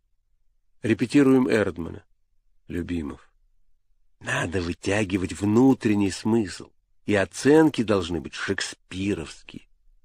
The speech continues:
Лирика ушла из страны, вот беда. А вы облегчаете на сцене, облегчили мастера. Булгакова играете как водевиль, а мастер-то становится всё глубже, как пророчество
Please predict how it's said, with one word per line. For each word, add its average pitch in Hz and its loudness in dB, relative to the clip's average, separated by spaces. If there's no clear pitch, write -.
Лирика 117 0
ушла 95 -2
из 87 -4
страны, 76 -6
вот 87 -6
беда. 67 -12
А - -12
вы 85 -4
облегчаете 104 -2
на 90 -2
сцене, - -12
облегчили 117 0
мастера. 90 -4
Булгакова 101 0
играете 90 -2
как - -4
водевиль, 92 -2
а - -8
мастер-то 95 0
становится 82 -6
всё 95 -2
глубже, 92 -6
как - -4
пророчество 131 0